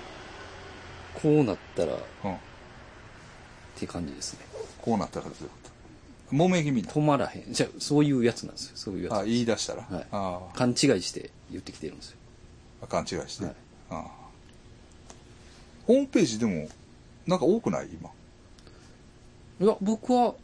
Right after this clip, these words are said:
Speaker 1: 全然そのなんか、雅楽の、このイベントのなんか、なんで。
Speaker 2: 雅楽？
Speaker 1: 雅楽、雅楽の。
Speaker 2: ピー？ピリピリピリ？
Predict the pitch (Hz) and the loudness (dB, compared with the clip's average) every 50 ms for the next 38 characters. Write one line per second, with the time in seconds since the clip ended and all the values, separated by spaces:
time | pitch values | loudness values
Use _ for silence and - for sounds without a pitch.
0 | - - - - - - - - - 180 175 165 156 151 139 - 135 120 117 110 | -20 -20 -20 -20 -20 -20 -12 -6 -2 0 0 2 2 2 2 2 2 2 2 2
1 | 98 90 - 71 65 - - - - - - - - - - 143 175 180 175 123 | 0 0 -2 -4 -4 -6 -10 -20 -20 -20 -20 -20 -14 -4 0 2 2 2 2 -2
2 | - - 90 73 - - - - - - - - - - - - - - - - | -4 -6 -8 -8 -8 -12 -16 -20 -20 -20 -20 -20 -20 -20 -20 -20 -20 -20 -20 -14
3 | - 98 85 80 76 - - - - 107 113 120 107 104 - - 90 85 - - | -12 -12 -10 -12 -12 -16 -18 -16 -12 -8 -4 -4 -4 -4 -4 -6 -6 -6 -8 -10
4 | - - - - - - - - - - - 98 80 71 - - - - - - | -14 -18 -20 -20 -20 -20 -20 -20 -20 -14 -10 -8 -8 -8 -10 -10 -14 -14 -10 -4
5 | 117 120 175 220 254 208 - - - - - - - - - - - 123 117 135 | -2 -2 0 0 -2 -4 -6 -8 -16 -20 -20 -20 -20 -20 -20 -16 -6 -2 0 0
6 | 139 - 90 - - 82 67 - - 117 135 151 139 113 - - 90 78 71 - | 0 0 -2 -4 -6 -12 -12 -6 -2 0 0 0 0 -2 -6 -6 -8 -8 -8 -12
7 | - - - - - - - - - - - - - - - - - 120 117 113 | -16 -20 -20 -20 -20 -20 -20 -20 -20 -20 -20 -20 -20 -20 -12 -4 -2 0 2 2
8 | 110 107 117 156 - - - - - 110 110 95 87 101 - - 104 | 2 0 -2 -4 -8 -16 -14 -6 -2 -2 0 0 -2 -4 -4 -6 -6